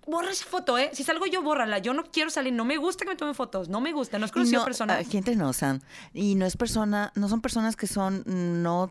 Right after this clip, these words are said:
Speaker 1: mm, poquito bonitos. Como dice mi
Speaker 2: No, hay
Speaker 1: sobrina.
Speaker 2: personas muy guapas
Speaker 1: ¿Que tienen eso?
Speaker 2: que tienen esa misma fobia.
Speaker 1: Qué raro. ¿Y cómo se
Speaker 2: Fíjate,
Speaker 1: llama?
Speaker 2: se llama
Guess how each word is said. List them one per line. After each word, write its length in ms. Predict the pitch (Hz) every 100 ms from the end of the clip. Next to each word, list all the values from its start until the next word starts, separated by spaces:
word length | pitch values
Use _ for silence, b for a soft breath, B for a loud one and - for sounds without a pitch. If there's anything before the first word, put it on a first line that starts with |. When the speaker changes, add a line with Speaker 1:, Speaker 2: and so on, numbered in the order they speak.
| -
Speaker 1:
mm, 220 | 170 165
poquito 420 | - 180 - -
bonitos. 580 | 190 196 196 - 139 - - b b
Como 240 | - 214 220
dice 120 | 226
mi 60 | 254
Speaker 2:
No, 60 |
hay 40 | 302
Speaker 1:
sobrina. 340 | 349 381 254
Speaker 2:
personas 280 | 311 311 311
muy 280 | 294 294 330
guapas 580 | 240 262 262 302 - - -
Speaker 1:
¿Que 100 | 208
tienen 220 | 240 294 415
eso? 160 | 415 -
Speaker 2:
que 80 | 233 -
tienen 340 | 262 254 285
esa 260 | 240 226 240
misma 280 | 220 214 220
fobia. 300 | 320 359 208
Speaker 1:
Qué 40 |
raro. 300 | 180 233 220
¿Y 60 | 196
cómo 140 | 240
se 40 | 247
Speaker 2:
Fíjate, 160 | 262
Speaker 1:
llama? 180 | 160 110 - B B
Speaker 2:
se 160 | 240
llama 360 | 240 254 285